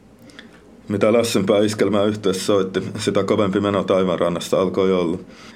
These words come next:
Eläkeläiset tanssivat kännivalssia toisensa kompastellen. Jaloviina-oivallukset täyttivät ilmatilan niin loppuun asti, ettei sinne Olavi Virran kokoista suuruutta tuntunut mahtuvan. Luovittiin äskeiseen pöytäämme.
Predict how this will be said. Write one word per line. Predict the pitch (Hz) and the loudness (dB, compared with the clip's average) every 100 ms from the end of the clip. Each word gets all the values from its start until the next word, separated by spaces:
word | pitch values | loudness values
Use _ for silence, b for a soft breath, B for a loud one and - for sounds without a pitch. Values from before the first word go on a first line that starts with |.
| B | B
Eläkeläiset | 107 113 107 98 95 101 | 0 0 2 0 0 -2
tanssivat | 107 101 104 101 98 | -2 -2 -2 -2 0
kännivalssia | 107 104 90 90 - 101 | 0 0 -2 -2 -2 -2
toisensa | 101 95 92 - - | 0 0 -2 -8 -6
kompastellen. | 92 92 85 - - - - B B B B - | -4 -4 -6 -6 -8 -8 -12 B B B B -2
Jaloviina-oivallukset | 107 110 101 98 95 98 95 101 101 101 | 2 2 2 2 0 0 -2 -2 -4 -2
täyttivät | 101 95 107 107 | -2 0 -2 0
ilmatilan | 107 98 95 90 95 | -2 -2 -2 -2 -2
niin | 98 | 0
loppuun | 95 95 85 90 | -2 -2 -4 -4
asti, | 90 - 90 | -4 -4 -4
ettei | 87 98 | -2 -2
sinne | 98 95 | 0 0
Olavi | 98 95 98 | 2 2 0
Virran | 98 95 85 | 0 -2 -4
kokoista | 95 92 92 98 | -4 -6 -4 -2
suuruutta | 104 95 87 92 | -2 -2 -4 -4
tuntunut | 87 87 101 98 | -6 -6 -8 -6
mahtuvan. | 95 92 - 85 95 - B B B B B B _ | -6 -6 -6 -8 -10 -12 B B B B B B _
Luovittiin | 101 98 95 104 104 | -2 0 -2 -2 -2
äskeiseen | 98 - 90 98 95 | -2 -2 -2 -2 0
pöytäämme. | 101 95 95 90 | 0 0 -2 -4